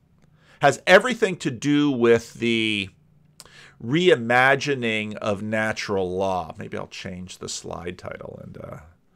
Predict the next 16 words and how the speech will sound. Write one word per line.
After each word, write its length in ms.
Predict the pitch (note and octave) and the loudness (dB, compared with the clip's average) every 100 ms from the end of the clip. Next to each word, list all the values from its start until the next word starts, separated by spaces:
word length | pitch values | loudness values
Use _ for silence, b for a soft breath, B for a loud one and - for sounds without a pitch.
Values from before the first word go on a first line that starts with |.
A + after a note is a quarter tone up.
| _ | _
because 340 | - - F#2+ - b b - - | -18 -12 -12 -12 b b -20 0
all 180 | C#3+ | 2
this 160 | G#2+ F#2+ | 2 -2
stuff 280 | - - - | -8 -12 -12
is 180 | - F2+ | -14 -10
really 340 | - - F2+ _ - | -8 -10 -12 _ -18
loose. 400 | G2 F2 - - | -14 -12 -14 -16
It's 140 | - | -12
all 160 | F#2 E2 | -12 -12
just 320 | - - - | -14 -18 -16
me 100 | - | -18
thinking. 240 | - - _ _ _ _ _ _ _ b b b b b _ _ | -16 -18 _ _ _ _ _ _ _ b b b b b _ _
And 480 | D#3+ D3+ D3 C#3+ - | 2 2 0 -6 -6
if 200 | E3 D#3 - | -2 -2 2
anything, 800 | G3+ A#3+ D4 A3+ - E2+ D2 A2 - _ - | 4 4 2 -6 -4 -6 -6 -12 -16 _ 0
with 360 | B2 C3+ - | 2 2 0